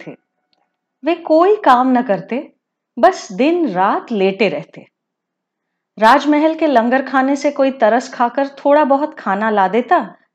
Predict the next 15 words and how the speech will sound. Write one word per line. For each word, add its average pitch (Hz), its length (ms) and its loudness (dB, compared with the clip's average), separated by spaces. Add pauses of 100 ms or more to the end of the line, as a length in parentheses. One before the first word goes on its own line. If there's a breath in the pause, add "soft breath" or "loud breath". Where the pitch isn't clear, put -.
(100)
तो 370 100 2
वे 392 100 2
वहीं 320 300 4
लेटे-लेटे 240 680 2
खा 226 200 0
लेते। 143 360 -8 (1000)
इसी 285 240 2
प्रकार 277 440 2
सुस्त 302 440 -6
जीवन 214 380 -2
बिताकर 190 600 0
वे 311 100 -2
किसी 220 280 -6
तरह 196 280 -2
जिंदा 196 400 -2